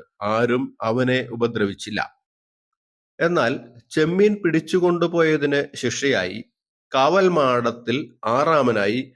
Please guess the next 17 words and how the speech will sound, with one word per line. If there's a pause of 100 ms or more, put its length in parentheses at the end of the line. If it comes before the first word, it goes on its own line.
(260)
ഒരു
മാസം (240)
സേവനം
ചെയ്യാൻ
നിർബന്ധിച്ചു. (1160)
ഒരു (100)
മാസത്തിന്
ശേഷം (380)
അവനെയും (420)
വിളക്കുമായി
പോകുന്ന (180)
അവന്റെ
സുഹൃത്തിനെയും (440)
ഇവരുടെ
സംഘത്തിൽ
ചേർത്ത് (400)
ഏഴുപേരുടെ